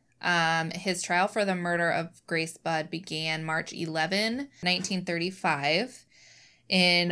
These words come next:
White Plains, New York. Frederick P. Close presided as judge, and Westminster County Chief Assistant District Attorney. God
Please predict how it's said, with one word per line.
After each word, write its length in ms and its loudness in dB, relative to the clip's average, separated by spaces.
White 320 4
Plains, 440 0
New 60 -2
York. 560 -2
Frederick 960 2
P. 540 2
Close 580 0
presided 680 0
as 200 -4
judge, 840 0
and 400 0
Westminster 840 -2
County 380 -6
Chief 500 -6
Assistant 540 -2
District 420 -4
Attorney. 560 -4
God 480 2